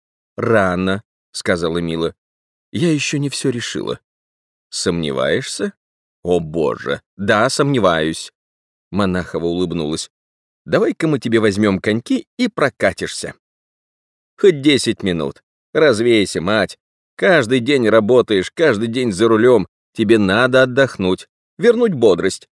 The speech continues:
Ты устала, видно же. И мужчина между нами тебе сейчас тоже не повредит, для пользы тела. Я бы на твоем месте Бориса вернула, совместную жизнь наладила,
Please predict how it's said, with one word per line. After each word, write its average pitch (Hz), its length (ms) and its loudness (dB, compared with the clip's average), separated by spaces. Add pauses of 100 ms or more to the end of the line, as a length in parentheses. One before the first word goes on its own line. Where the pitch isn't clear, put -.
(400)
Ты 127 40 4
устала, 127 580 0
видно 92 340 0
же. 69 180 -8 (680)
И 160 80 2
мужчина 160 540 0
между 95 320 0
нами 80 340 -2 (400)
тебе 202 160 -2
сейчас 160 380 -2
тоже 156 300 2
не 147 100 0
повредит, 95 760 -4 (240)
для 147 180 2
пользы 175 380 0
тела. 92 460 0 (680)
Я 202 200 4
бы 151 100 2
на 110 100 0
твоем 87 280 -2
месте 90 280 -4
Бориса 104 380 0
вернула, 135 480 0 (340)
совместную 185 640 0
жизнь 98 280 -2
наладила, 139 600 0